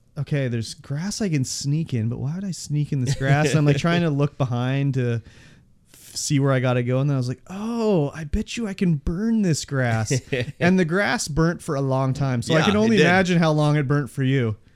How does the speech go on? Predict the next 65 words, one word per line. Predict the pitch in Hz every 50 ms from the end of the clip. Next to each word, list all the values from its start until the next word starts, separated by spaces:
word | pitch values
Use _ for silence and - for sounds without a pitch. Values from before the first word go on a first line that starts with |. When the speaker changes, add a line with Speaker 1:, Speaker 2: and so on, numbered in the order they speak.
| _ -
Speaker 2:
I | 196 185 170
mean, | 160 143 127 123
it |
was | 113 101 92
still | - - - 71 -
probably | - - 73 80 80 73
the | 71 78
same | - - - 80 80 80
amount | 80 80 80 78 80
of | 131 127
Speaker 1:
Oh, | 113
Speaker 2:
time. | 107 110
Speaker 1:
just | 117 131 131 - -
in | 139 120 120
only | 117 117 117 113 110
four | - - 123 120 110
frames | - - 131
Speaker 2:
Yeah, | 123 107
Speaker 1:
a | 101
Speaker 2:
just | 110 98
Speaker 1:
second? | 107 113 95 127
Speaker 2:
in | 135
four | 139 139
frames | - 85 82 78 76
a | 78
second. | 85 78 73 76 76 80 90 - - - - - - _ -
Speaker 1:
Yeah, | - 98 90 82 - - -
it | 151 143 -
burnt | 139 165 - -
a | 135
long | 131 120 120 120 117 120 117
time, | - 120 117 117 117 113
and | 110
I | 107
was | 110 110
like, | 110 104 -
"Holy | 196 190 160
fuck, | - - 196 190 156
is | 151 139
it | 139
ever | 135 147 160 185
gonna | 175 175 165 156
go | 147 147 147 139
out?" | 143 185 269 302 - - _ _ _ - - _ _ _ _ _ -
But | - 131
you | 127
send | - - 151 135 123
Hugo | 107 139 135 127 127 123 117
through | - 127 123
the | 117
crack, | 110 - - 123 120 120 120 - -
and | 120 113
then | 110 110 110 110 113 117 117
the | 123 113
goat | 120 117 110 113 - - _ _ _ _ _ _ -
won't | 127 123 120 110 107
budge. | 113 110 107 113 120 - - - -
<laughs> | -
He | 285 247
just | 175 165 151 -
stands | - - 127 120 120 123 120 123
there. | 127 123
Speaker 2:
Yeah. | 107 92 - - - - 123 - - 151 - - - 214 185
<laughs> | - 320 - - - - - - _ -
Speaker 1:
Um, | 131 135 131 127 123 123 120 120 127 139